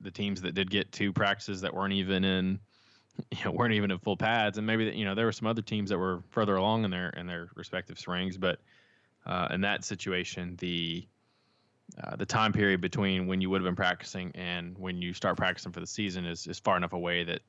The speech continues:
it, it's, I would think it would lessen the competitive advantage. Now, coaches probably won't see it that way, but, um, you're talking about practicing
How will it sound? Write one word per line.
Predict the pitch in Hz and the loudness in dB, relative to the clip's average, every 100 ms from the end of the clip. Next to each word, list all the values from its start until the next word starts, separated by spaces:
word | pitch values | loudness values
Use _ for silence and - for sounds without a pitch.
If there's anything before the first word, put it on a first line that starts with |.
| - | -10
it, | 90 - | -10 -6
it's, | 87 - - | -8 -6 0
I | 90 | 0
would | 82 | 0
think | 92 90 | -4 -6
it | |
would | 82 85 | -8 -2
lessen | 90 87 95 90 | -2 -2 -4 -4
the | 85 | -6
competitive | - 87 - 92 85 | -8 -8 -2 -2 0
advantage. | 90 92 87 85 90 | -2 0 -2 -2 -6
Now, | |
coaches | 87 98 85 | -2 -4 -2
probably | 82 85 | -2 -2
won't | 71 - | -4 -6
see | - | -6
it | 80 | -4
that | - | -6
way, | 82 82 | -4 -4
but, | 85 90 - _ - - - _ _ | 0 0 -2 _ -20 -20 -20 _ _
um, | - 90 85 85 | -6 -2 -2 -4
you're | 87 | -2
talking | 101 90 - | 0 -2 0
about | 90 85 | 0 2
practicing | 98 90 - 90 85 | 2 0 -2 -4 -6